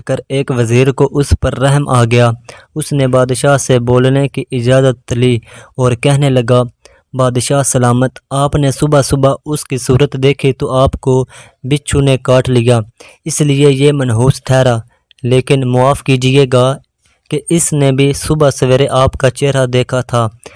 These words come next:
جس کے بعد سے یہ اب تک قید میں تھا اور اب شاید اسے ملک بدری یعنی ملک چھوڑنے کی سزا سنا دی جائے۔ تو ذرا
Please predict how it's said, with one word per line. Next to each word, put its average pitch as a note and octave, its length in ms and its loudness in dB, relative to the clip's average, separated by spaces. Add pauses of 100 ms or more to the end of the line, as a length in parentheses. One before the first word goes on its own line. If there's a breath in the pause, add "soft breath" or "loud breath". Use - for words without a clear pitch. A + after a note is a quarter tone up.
(200 loud breath)
جس C3+ 240 -4
کے C#3 120 -4
بعد C#3 260 4 (160)
سے C3+ 200 2
یہ C3 240 2
اب C3 180 0
تک C3+ 300 0
قید C3 280 -2
میں C3 200 0
تھا A#2+ 260 0 (540 loud breath)
اور C#3 180 -2 (200)
اب C#3+ 300 0 (160)
شاید C#3 360 0 (160)
اسے C#3 280 -2
ملک C3+ 420 -2 (500 loud breath)
بدری C#3 420 0
یعنی C#3 280 2
ملک C#3+ 420 0
چھوڑنے C3+ 400 0
کی C3+ 200 -2
سزا C3 460 0
سنا C3 420 0
دی B2+ 100 2
جائے۔ A#2+ 300 2 (800 soft breath)
تو D3+ 100 -4
ذرا D3 340 2